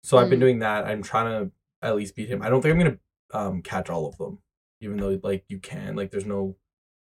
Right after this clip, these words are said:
Speaker 1: exclusives. Like, they're all there.
Speaker 2: Mm-hmm.
Speaker 1: I, I don't think I have enough time to actually do it. So I'm gonna at least try and beat the final boss, and then I will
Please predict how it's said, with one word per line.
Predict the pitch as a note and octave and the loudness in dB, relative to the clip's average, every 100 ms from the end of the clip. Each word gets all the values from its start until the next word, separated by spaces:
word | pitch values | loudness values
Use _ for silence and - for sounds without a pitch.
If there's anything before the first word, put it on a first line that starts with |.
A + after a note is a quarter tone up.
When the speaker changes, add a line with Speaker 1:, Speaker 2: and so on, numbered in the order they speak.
| _ | _
Speaker 1:
exclusives. | - - G2 F#2 G2+ G2+ | -8 -8 -8 -2 -2 -2
Like, | G2+ F#2+ | -4 0
they're | G#2 | 2
all | G#2 | 2
there. | F#2+ F#2 - - - - - | 2 -2 -6 -12 -20 -20 -6
Speaker 2:
Mm-hmm. | G#3 G#3+ G3 | -2 0 0
Speaker 1:
I, | F3+ - | 0 0
I | A#2 | 0
don't | B2 A2 G2 | 0 0 -2
think | G#2+ | -4
I | G2+ | -4
have | G2+ G2+ | -4 -4
enough | F#2+ | -6
time | - G2 F#2+ F2 F#2 _ _ _ _ _ _ _ _ - - _ _ _ _ - | -8 -8 -6 -8 -12 _ _ _ _ _ _ _ _ -16 -16 _ _ _ _ -8
to | A2 | -6
actually | - - - | -6 -6 -6
do | F#2+ G2+ | 0 0
it. | G2 - - _ _ _ _ | 0 -8 -20 _ _ _ _
So | - C#3+ | 2 4
I'm | C3 B2 | 4 4
gonna | C3+ | 4
at | B2+ | 4
least | B2 A2 | 0 -2
try | A#2+ A2+ | -2 -2
and | G#2 | -4
beat | A2+ G2 | -6 -8
the | - | -4
final | A2+ F2+ | -4 -4
boss, | F2 - - - | -6 -8 -12 -10
and | A#2 G#2+ | -8 -8
then | G2 | -8
I | F2+ | -10
will | - - | -10 -14